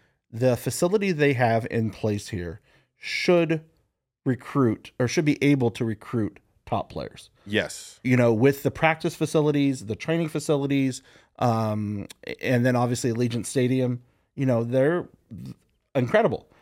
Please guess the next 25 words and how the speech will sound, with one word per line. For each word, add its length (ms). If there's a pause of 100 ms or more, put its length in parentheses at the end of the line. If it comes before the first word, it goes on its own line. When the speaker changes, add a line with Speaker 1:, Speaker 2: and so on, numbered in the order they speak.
(220)
Speaker 1:
But 140
then 160
you 80
go 120
to 80
some 200
of 80
these 120
schools 320
now, 320
the 280
L 180
S 180
Us, 420
the 100
Floridas 500
of 60
the 80
world, 300 (440)
and 180
these 220
facilities 680 (120)
are 140
just 540 (260)
insane. 1300